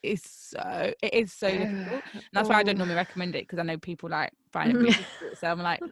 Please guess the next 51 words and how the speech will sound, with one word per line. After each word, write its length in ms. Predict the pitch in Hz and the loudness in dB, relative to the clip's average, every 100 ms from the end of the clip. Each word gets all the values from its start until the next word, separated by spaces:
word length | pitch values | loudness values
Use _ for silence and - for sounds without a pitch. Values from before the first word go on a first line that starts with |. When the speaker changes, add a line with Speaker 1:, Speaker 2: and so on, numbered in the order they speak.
| - | -2
Speaker 1:
"Well 200 | 247 294 | 0 2
done, 200 | 190 185 | 0 0
Verry. 320 | 160 143 147 | -2 -2 -4
Thank 240 | 196 214 - | -4 -4 -6
you 60 | |
for 100 | 180 | -10
saying 260 | 170 170 165 | -2 -2 -2
that 160 | 143 - | -4 -4
one." 280 | 104 104 143 - | -6 -6 -10 -12
Speaker 2:
No 200 | 233 196 190 | -6 -4 0
Speaker 1:
We, 80 | 185 285 | 2 2
Speaker 2:
worries. 240 | 170 175 - | 0 -8 2
Speaker 1:
so 100 | 240 | 4
since 240 | 220 294 262 | 4 -2 2
the 60 | |
roles 300 | 233 233 226 | 6 8 6
are 80 | 214 | 4
reversed, 880 | 196 185 190 208 - - 226 - - | 4 4 6 6 6 2 -2 -10 -10
'cause 180 | - 202 | -2 4
number 420 | 233 254 220 202 | 6 8 6 6
Speaker 2:
<laughs> 140 | 196 220 | 6 6
Speaker 1:
eight, 320 | 156 - - 466 - | 6 2 4 0 0
the 140 | 190 | -2
manifesting 720 | 190 185 185 - 185 - 226 | 2 4 2 0 -4 -2 -2
one, 180 | 233 247 | 2 2
and 80 | 269 | 2
you're 100 | 226 | 2
like, 140 | 190 - | 2 0
"Cheryl 260 | - 302 | -4 -4
doesn't 160 | - - | -4 -4
do 80 | 151 | -4
the 60 | 156 | -4
manifesting 440 | 151 - 196 - - | -4 -4 -6 -8 -6
bit," 120 | - - | -8 -2
but 140 | - | 0
this 180 | 175 214 | 2 -2
time 260 | - 190 190 | 0 0 4
I 80 | 180 | 4
am, 400 | 185 180 143 - - - - - - | 4 4 2 -2 -8 -16 -16 -18 -8
because 260 | 202 240 208 | -4 0 2
this 200 | 233 196 | 2 0
is, 80 | |
because 200 | 170 - | -10 -8
it's 80 | 160 165 | -8 -8
a 60 | 151 | -8
money 120 | 139 | -6
manifestation 720 | 151 - 151 170 - 175 - | -8 -8 -10 -12 -10 -12 -12
tips, 260 | 190 - - | -16 -16 -14
that's 200 | - - | -14 -12
why. 380 | - - - - - - | -10 -8 -8 -12 -18 -20
So 200 | - - | -6 2